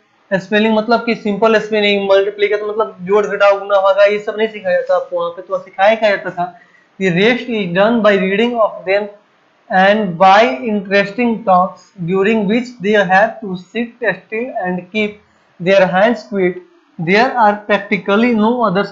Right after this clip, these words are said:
lesson।" ठीक है, तो वहाँ पे जो था, वहाँ पे आपको बोलने बतियाने का तरीका और किसके साथ कैसा behave करना है, ये सारी बातें सिखाई जाती हैं।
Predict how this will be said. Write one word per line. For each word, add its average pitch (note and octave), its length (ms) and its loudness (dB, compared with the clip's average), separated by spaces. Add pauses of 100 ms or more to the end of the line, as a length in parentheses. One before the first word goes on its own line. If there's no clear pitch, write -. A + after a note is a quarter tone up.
(120)
lesson।" E3 280 -4 (500)
ठीक A3 160 -2
है, F3 340 -2 (260)
तो F#3+ 60 -4
वहाँ F#3+ 300 4
पे C4 160 0
जो A3 160 -2
था, G3 200 2
वहाँ F#3 240 4
पे G3+ 140 0
आपको G3 320 2
बोलने G3 360 0
बतियाने G3 540 0
का G3+ 80 2
तरीका F#3+ 640 0 (260)
और F#3 160 2
किसके G3 300 -4
साथ G#3+ 140 -2
कैसा G3 360 2
behave G3 380 -2
करना F#3+ 280 0
है, F#3+ 160 0
ये G#3+ 60 4
सारी G3+ 260 2
बातें F#3+ 240 2
सिखाई F#3+ 320 0
जाती F#3+ 320 0
हैं। F#3+ 220 -10